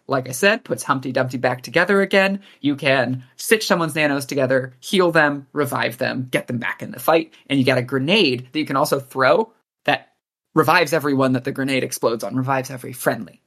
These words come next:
specifically. Um, Force Recon, this is your stealth, reconnaissance, and sniping. You've got a motion detector, like you have on your, uh, Panther,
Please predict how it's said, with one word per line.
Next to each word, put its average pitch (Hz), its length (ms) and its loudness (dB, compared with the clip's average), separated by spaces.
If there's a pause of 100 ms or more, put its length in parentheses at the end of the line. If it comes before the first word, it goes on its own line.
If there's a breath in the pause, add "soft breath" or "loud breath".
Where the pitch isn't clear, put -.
specifically. 127 680 -8 (560 loud breath)
Um, 135 420 4
Force - 340 2
Recon, 202 600 0
this 143 140 -2
is 127 120 -4
your 120 140 -4
stealth, 131 380 0
reconnaissance, 127 640 -4
and 110 240 -8
sniping. 196 540 2 (160 loud breath)
You've 131 140 2
got 131 160 2
a 127 40 2
motion 139 300 2
detector, 190 560 -2
like 135 280 0
you 135 80 -4
have 135 220 0
on 135 140 -4
your, 131 300 0
uh, 131 160 2 (400 loud breath)
Panther, 190 400 0